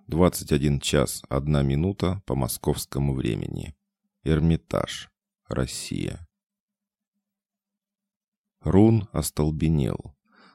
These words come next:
В его груди словно заполыхало пламя, как будто его снова обожгла боль от серебряных пуль, разорвавшихся в его теле. Как сильно эта женщина была похожа на Элисабету.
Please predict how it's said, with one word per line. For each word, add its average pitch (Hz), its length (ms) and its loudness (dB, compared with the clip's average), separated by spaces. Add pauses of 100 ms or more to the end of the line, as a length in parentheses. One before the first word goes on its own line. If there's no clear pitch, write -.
(140)
В 69 140 -8
его 85 260 4
груди 92 480 0
словно 92 460 0
заполыхало 78 720 2
пламя, 65 800 -2
как 76 240 -6
будто 92 320 -2
его 80 460 2
снова 87 400 2
обожгла 73 480 2
боль 76 340 2
от - 160 -6
серебряных 71 680 0
пуль, 71 320 2 (100)
разорвавшихся 67 800 -2
в 64 40 -4
его 64 260 -2
теле. 50 520 -6 (680)
Как 113 220 0
сильно 87 480 4
эта 78 320 2
женщина 92 640 4
была 71 320 2
похожа 73 480 0
на 67 180 2
Элисабету. 71 960 -2